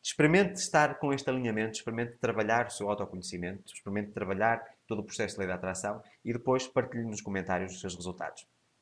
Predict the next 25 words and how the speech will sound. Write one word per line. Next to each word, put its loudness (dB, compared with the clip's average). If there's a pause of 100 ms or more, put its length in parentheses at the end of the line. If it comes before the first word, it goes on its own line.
(480)
Eu -4
espero 8
que 4
este, 2
este 2
vídeo 4
tenha 2
agregado 4
valor 2
à 2
sua -8
vida. 0 (140)
Se -6
gostou, 4
não 0
se -4
esqueça -4
de -10
curtir -4
e -2
partilhá-lo 0
com -8
os -6
seus -4
amigos. 0